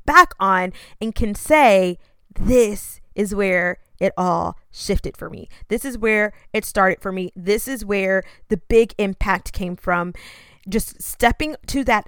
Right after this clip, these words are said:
edge where you feel like, "Ooh, this is a stretch. This feels out of my comfort zone." There's so much power in that when saying yes to that, because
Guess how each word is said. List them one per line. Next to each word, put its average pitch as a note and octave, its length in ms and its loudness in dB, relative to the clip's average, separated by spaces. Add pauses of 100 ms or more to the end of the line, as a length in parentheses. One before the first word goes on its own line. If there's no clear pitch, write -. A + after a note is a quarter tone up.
(140)
edge A3 640 4 (180)
where A3 120 0
you A3+ 260 0
feel A#3+ 320 2
like, G3 360 0 (160)
"Ooh, C4+ 200 0
this A3+ 160 0
is G3+ 160 -6 (100)
a F#3+ 60 0
stretch. - 600 -4
This F#3+ 220 -2
feels A#3 400 -4
out G3 160 2
of G3 140 -4
my F#3 120 -6
comfort - 600 -6
zone." E3+ 420 -6 (460)
There's A3+ 180 2
so B3+ 100 4
much A#3 200 0
power G#3 360 4
in C#4 200 -4
that E4 320 -4 (240)
when G#3+ 160 -2
saying A#3 340 -2
yes G3 400 0
to C#4 140 -8
that, D4+ 280 -2
because B3+ 800 2